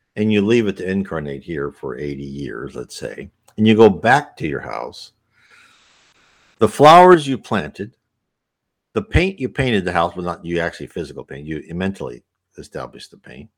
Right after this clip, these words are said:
right? The bedspread you did, the couch you made, let's say, it's not dusty, it's not dirty, nothing's decayed, nothing's rotted. The, the plants are exactly, the, the, the fruit trees have fruit that haven't changed.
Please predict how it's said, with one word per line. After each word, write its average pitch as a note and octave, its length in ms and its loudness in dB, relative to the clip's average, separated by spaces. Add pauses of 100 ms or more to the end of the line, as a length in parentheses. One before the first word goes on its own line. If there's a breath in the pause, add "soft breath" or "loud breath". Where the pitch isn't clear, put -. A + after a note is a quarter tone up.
(100)
right? D#2 240 -14 (600)
The G2+ 80 -4
bedspread G#2 640 0
you E2 100 -6
did, D2 320 -8
the D#2+ 100 -6
couch A#2 380 0
you E2+ 60 -4
made, C#2+ 280 -8
let's - 180 -12
say, D#2 340 -8 (720 loud breath)
it's G#2+ 180 4
not D3+ 240 6
dusty, A2 540 2
it's F2+ 160 -4
not B2+ 300 0
dirty, F#2+ 420 2 (100)
nothing's C3 400 0
decayed, G2+ 560 0 (140)
nothing's A2+ 400 -4
rotted. F#2 500 -2 (360 soft breath)
The, G2 180 -4 (140)
the G#2+ 120 -6
plants C#3 380 -2
are A#2 60 0
exactly, G#2 640 -2 (260 soft breath)
the, G2+ 140 2
the, G2 380 -6
the F#2 300 -2
fruit D#3 240 0
trees D3 320 -2
have G2+ 180 -2
fruit C#3+ 340 0
that E2+ 140 -6
haven't F2+ 320 -6
changed. F#2+ 640 -8